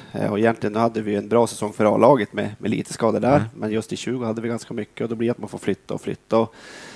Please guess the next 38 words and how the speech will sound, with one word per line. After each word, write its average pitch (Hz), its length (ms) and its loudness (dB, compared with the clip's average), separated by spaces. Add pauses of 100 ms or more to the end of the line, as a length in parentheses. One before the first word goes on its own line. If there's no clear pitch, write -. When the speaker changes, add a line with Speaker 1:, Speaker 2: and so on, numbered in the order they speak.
(140)
Speaker 1:
här - 100 -4
kan 143 180 2
väl 131 120 6
gå 120 160 4
om 117 100 2
här 117 120 4
lämpligt 110 400 2
många, 113 320 0
men 120 140 -4
blir 113 120 2
det 113 60 2
för 131 260 2
många 110 300 -2
så 104 120 -6
blir 104 120 -4
det 110 40 -4
till - 120 -12
slut - 200 -8
kanske 101 200 -8
spelare 104 380 -4
som 98 200 -10 (200)
hamnar 101 240 -6
på 95 140 -8
fel 104 220 0
nivå 110 300 -2
utifrån 101 460 -10
vars 101 160 -10
de 101 160 -10
är 101 140 -6
i 107 40 -8
sin 101 200 -12
utveckling. 117 500 -8 (600)
Eh, 107 240 2
vi 107 100 -2
har 104 60 4
försökt - 380 -2
bygga 117 340 6
en, 110 240 -2